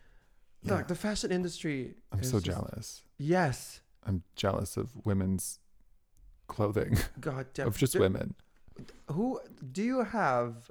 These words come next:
Speaker 2: a favorite fashion brand for men that you think, "Oh, I would wear this"?
Speaker 1: Ooh, like
Speaker 2: That's like hi-, like, high fashion.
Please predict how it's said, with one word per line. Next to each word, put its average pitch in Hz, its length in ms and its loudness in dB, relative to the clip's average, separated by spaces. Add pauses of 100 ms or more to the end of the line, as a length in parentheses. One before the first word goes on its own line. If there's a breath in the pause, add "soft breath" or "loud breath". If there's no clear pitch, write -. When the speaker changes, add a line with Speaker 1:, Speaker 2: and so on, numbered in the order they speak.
(360)
Speaker 2:
a 135 100 0
favorite 139 680 -2
fashion 139 520 -4
brand - 640 -8
for 110 320 -2 (480)
men 117 540 -4 (760)
that 131 80 -2
you 123 120 0
think, 117 360 -2
"Oh, 131 100 4
I 120 80 6
would 107 320 2
wear 113 220 0
this"? - 400 -8 (2500 loud breath)
Speaker 1:
Ooh, 104 260 4
like 92 420 2 (1500)
Speaker 2:
That's 170 200 -4
like 196 120 -4 (200)
hi-, - 320 -10 (100)
like, - 120 -4
high 139 180 -2
fashion. - 640 -8